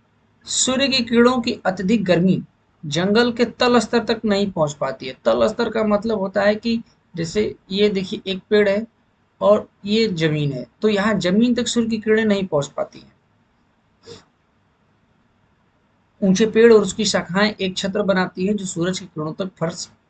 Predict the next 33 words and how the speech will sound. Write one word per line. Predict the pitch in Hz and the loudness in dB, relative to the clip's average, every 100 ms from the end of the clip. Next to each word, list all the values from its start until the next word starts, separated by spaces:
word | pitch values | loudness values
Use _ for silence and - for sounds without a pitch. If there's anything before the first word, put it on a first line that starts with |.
| 165 | -10
तक | 165 | -8
पहुंचने | 147 139 160 170 | -8 -8 -6 -6
से | 165 | -6
पहले | 151 147 170 | -6 -4 -2
रोक | 170 143 | -2 -2
देती | 135 123 123 | -6 -10 -10
हैं, | 123 120 - | -12 -12 -4
यानी | 156 208 | -2 -2
कि | 214 220 208 | -4 -6 -8
ऊपर | 190 233 | -2 0
इतना | 208 220 226 | 2 0 0
घना | 170 175 220 | 0 0 2
हो | 190 | 2
जाता | 175 165 170 | 0 -2 -2
है | 160 196 - _ _ _ - | -2 -2 -10 _ _ _ -12
कि | |
सूर्य | 185 226 226 | -6 -2 -2
की | 214 | -2
किरणें | 220 208 214 | -2 0 2
नीचे | 208 202 185 214 | 2 0 -2 -4
से, | 202 220 - | -4 -6 -4
नीचे | 190 185 - - | -2 -2 -2 -2
आ | 165 | 0
ही | 165 | 0
नहीं | 156 | -2
पाती | 147 131 - | -4 -6 -8
हैं। | 131 135 | -16 -10
ठीक, | 190 185 _ _ _ _ _ - | -8 -8 _ _ _ _ _ -14
देखिए | 147 147 135 - _ - | -10 -8 -8 -10 _ -4
ऐसे | 160 156 190 | -4 -4 -6
पेड़ | 185 190 | -2 -2
हो | 180 175 | 0 -2
गए | 175 | -4